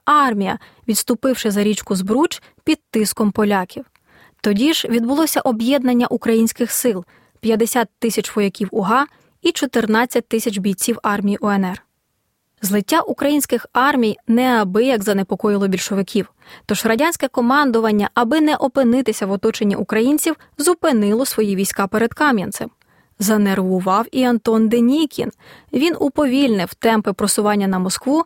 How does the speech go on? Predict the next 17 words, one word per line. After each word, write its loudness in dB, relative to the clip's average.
щоб -2
не 2
втратити -2
України. -2
За 2
наказом 2
Денікіна 0
білогвардійці 0
під -2
командуванням 2
генерала 2
Бредова 0
швидким -2
маршем 2
посунули 0
на 2
Київ. -6